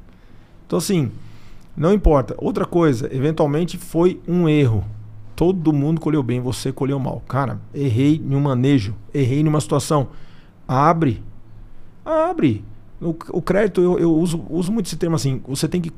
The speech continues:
construir o seu crédito. Você não tem, você tem, ah, eu tenho crédito, mas assim, não é uma coisa instantânea. Se você pega e fala assim, ó,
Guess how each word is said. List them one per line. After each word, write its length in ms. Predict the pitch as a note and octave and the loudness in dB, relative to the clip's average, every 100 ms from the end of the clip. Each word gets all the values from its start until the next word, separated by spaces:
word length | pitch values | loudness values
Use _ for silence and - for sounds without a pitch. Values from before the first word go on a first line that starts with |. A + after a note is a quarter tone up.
| - | 0
construir 840 | F3 G3 F3 - F3+ F#3 D3+ D3+ | 2 4 2 -2 0 4 4 4
o 80 | D#3 | 2
seu 180 | - - | 0 -4
crédito. 440 | B2+ A#2 - - - - - - - | -6 -8 -10 -14 -16 -16 -18 -18 -16
Você 140 | - C#3+ | -4 2
não 220 | E3 B3 | 2 2
tem, 540 | - F#3+ F3+ D#3+ B2+ B2+ | -2 0 4 4 4 0
você 240 | C#3 - | -2 -2
tem, 340 | - D3+ A2 | 0 0 0
ah, 80 | B2 | -2
eu 120 | D#3+ | -2
tenho 180 | G3 G3+ | -2 -2
crédito, 340 | - C3 A#2 B2+ | 0 -2 -2 -2
mas 140 | D3+ | -2
assim, 220 | E3 F3+ | 0 0
não 100 | D#3+ | 0
é 40 | - | -2
uma 140 | - | -4
coisa 320 | - F3 D3 | 2 2 4
instantânea. 720 | D3+ - D#3+ - B2 A#2 A2+ - - - - - - - - | 0 2 0 0 -4 -4 -6 -10 -12 -12 -16 -18 -20 -18 -6
Se 80 | |
você 180 | D#3+ F#3+ | -2 -2
pega 240 | F3 F3+ F#3 | 2 2 2
e 20 | |
fala 100 | E3+ | 0
assim, 120 | |
ó, 60 | D3 | -2